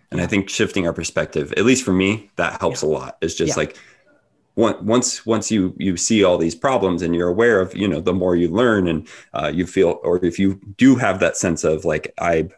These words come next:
Speaker 1: I've not achieved enough to feel joy or happiness.
Speaker 2: Yeah.
Speaker 1: It's like,
Speaker 2: Yeah.
Speaker 1: wh-, where do you set that bar?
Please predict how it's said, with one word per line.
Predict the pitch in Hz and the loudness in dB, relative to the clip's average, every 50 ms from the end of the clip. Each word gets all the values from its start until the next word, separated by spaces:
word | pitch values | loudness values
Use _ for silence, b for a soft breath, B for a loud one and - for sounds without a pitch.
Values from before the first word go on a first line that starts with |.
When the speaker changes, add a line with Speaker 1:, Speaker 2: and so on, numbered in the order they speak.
| _ | _
Speaker 1:
I've | - 92 90 90 90 92 90 - | -4 -2 0 0 -2 -4 -6 -4
not | 101 101 92 87 78 78 | -2 -2 -2 -2 -2 -2
achieved | 78 - - - - 110 101 98 92 95 | -4 -4 -6 -2 0 2 2 2 2 0
enough | 92 92 90 85 85 85 - - - | -2 -2 0 -2 -2 -4 -4 -8 -8
to | - 87 82 | -6 -6 -6
feel | - - - 101 98 85 | -6 -2 2 4 4 4
joy | 76 78 85 69 58 60 - - | 2 2 0 0 0 -2 -2 -2
or | 85 82 78 | -2 -4 -4
happiness. | - - 80 78 - 78 73 71 65 - - - | -4 -6 -6 -6 -4 -6 -4 -4 -4 -6 -8 -12
Speaker 2:
Yeah. | - - - - _ _ - 90 | -14 -20 -20 -20 _ _ -8 -6
Speaker 1:
It's | - - | -4 -2
like, | 95 82 73 | -2 -2 -4
Speaker 2:
Yeah. | - 139 | -6 -8
Speaker 1:
wh-, | - 90 101 107 - - - | -4 0 0 0 0 0 -2
where | 104 113 127 | 0 0 2
do | 139 131 | 2 2
you | 101 | 2
set | 95 - - 123 - - | 0 0 0 0 0 0
that | 90 76 - - | -2 -4 -2 -2
bar? | - 110 120 113 90 76 71 - - - | 0 2 2 4 2 2 0 -2 -6 -10